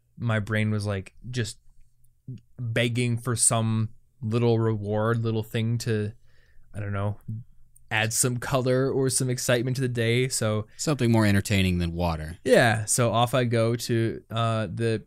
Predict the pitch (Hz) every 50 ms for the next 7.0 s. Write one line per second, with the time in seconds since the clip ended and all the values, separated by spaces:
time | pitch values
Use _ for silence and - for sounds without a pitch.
0 | _ - - - - - - - 110 110 113 113 117 113 117 113 107 110 - 110
1 | 107 110 110 - 127 117 113 117 113 110 110 110 110 107 104 - _ _ _ _
2 | _ _ - 120 113 113 117 117 110 107 - 117 107 104 - 110 104 107 107 113
3 | 107 101 101 101 98 - - 104 104 107 107 113 113 120 113 101 117 117 120 123
4 | 127 131 143 143 120 107 110 - - - - 110 101 98 98 101 104 107 104 104
5 | 104 104 104 104 107 107 110 110 107 104 113 120 123 117 107 107 - _ _ _
6 | - 110 107 104 101 - - 104 104 104 98 104 101 104 101 98 101 101 101 -